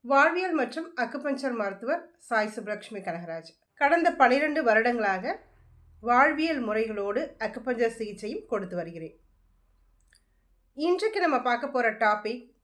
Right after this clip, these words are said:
கருப்பையில் ஏற்படக்கூடிய நீர்க்கட்டி மற்றும் நார்க்கட்டிகள். இதற்கான காரணமும் தீர்வையும் பார்க்கலாம். இப்ப இந்த நீர்க்கட்டி, நார்க்கட்டி அப்படின்னு நம்ம எடுத்துக்கும் பொழுது கருப்பையில தோன்றக்கூடிய கட்டிகள்.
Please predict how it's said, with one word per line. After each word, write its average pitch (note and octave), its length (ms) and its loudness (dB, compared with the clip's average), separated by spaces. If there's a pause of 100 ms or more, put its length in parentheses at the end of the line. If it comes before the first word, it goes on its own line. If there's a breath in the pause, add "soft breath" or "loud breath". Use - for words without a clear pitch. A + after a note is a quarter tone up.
கருப்பையில் F4 720 0
ஏற்படக்கூடிய A3+ 920 -4
நீர்க்கட்டி C#4+ 680 -2
மற்றும் B3 460 -8
நார்க்கட்டிகள். G3 720 -6 (800)
இதற்கான C#4+ 500 0
காரணமும் C#4+ 760 0 (200)
தீர்வையும் C#4 540 -4 (180)
பார்க்கலாம். E3+ 420 -10 (180)
இப்ப E4 220 -2
இந்த D#4 180 2
நீர்க்கட்டி, E4 680 -2 (260)
நார்க்கட்டி C4+ 600 -2
அப்படின்னு A#3 280 -2
நம்ம G#3+ 140 -2
எடுத்துக்கும் A3 300 -10
பொழுது F#3+ 340 -8
கருப்பையில F#4+ 640 0
தோன்றக்கூடிய D4 600 -4
கட்டிகள். F#3 500 -6